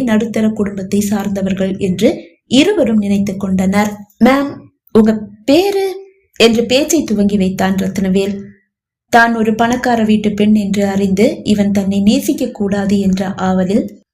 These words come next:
தன் பெயரில் இருக்கும் பட்டாசு தொழிற்சாலையை வைத்து தன்னை அடையாளம் கண்டு கொள்ளாமல் இருக்க, "என் பேரு சங்கீதா" என்றாள். "உங்க பேரு?" என்று அவள் கேட்க, அவள் நினைத்தது போன்றே நினைத்த ரத்னவேலும்,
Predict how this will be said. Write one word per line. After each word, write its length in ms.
தன் 240
பெயரில் 380
இருக்கும் 360
பட்டாசு 500
தொழிற்சாலையை 760
வைத்து 420
தன்னை 300
அடையாளம் 500
கண்டு 320
கொள்ளாமல் 520
இருக்க, 300
"என் 180
பேரு 280
சங்கீதா" 420
என்றாள். 460
"உங்க 200
பேரு?" 300
என்று 360
அவள் 300
கேட்க, 360
அவள் 320
நினைத்தது 500
போன்றே 400
நினைத்த 400
ரத்னவேலும், 680